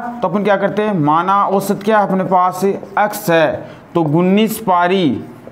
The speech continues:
उन्नीस पारी का जो योग है, योग क्या होता है दोस्तों, योग होता है औसत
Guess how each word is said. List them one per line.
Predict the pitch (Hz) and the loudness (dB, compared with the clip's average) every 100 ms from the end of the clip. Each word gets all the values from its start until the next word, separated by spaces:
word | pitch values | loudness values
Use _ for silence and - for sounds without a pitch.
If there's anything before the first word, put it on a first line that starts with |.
| - - - - - - - 120 | -20 -20 -20 -20 -20 -20 -6 0
उन्नीस | 143 175 190 - | 2 2 -2 -2
पारी | 180 165 165 180 | 0 2 2 0
का | 180 185 | 2 0
जो | 170 185 | 2 2
योग | 131 127 156 180 185 | 4 4 4 4 2
है, | 160 170 180 151 117 110 | 2 2 2 2 0 2
योग | 139 185 196 | 4 4 2
क्या | 202 | 2
होता | 196 190 202 | 0 2 0
है | 196 | 2
दोस्तों, | 196 196 214 208 - - - - | 2 2 0 0 -4 -16 -14 0
योग | 139 208 196 | 2 4 2
होता | 185 185 202 | 0 2 2
है | 190 | 2
औसत | 196 208 208 220 | 2 0 0 -4